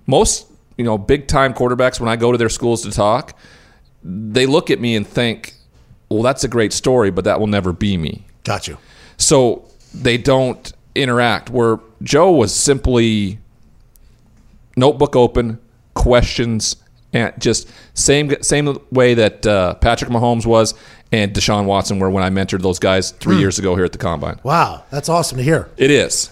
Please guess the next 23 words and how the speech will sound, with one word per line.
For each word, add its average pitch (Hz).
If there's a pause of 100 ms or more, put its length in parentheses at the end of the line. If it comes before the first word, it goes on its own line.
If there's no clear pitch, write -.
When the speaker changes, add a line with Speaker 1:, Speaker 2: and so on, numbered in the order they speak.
(100)
Speaker 1:
And 120
that's 147
why 135
I, 123
I, 113 (760)
I 127
have 127
a 110
top 123
five 107
right 107
now 101
of, 95
of 95
who 110
I 98
think 104
are 95
at 98
the 98
quarterback 92
position. 90
Uh, -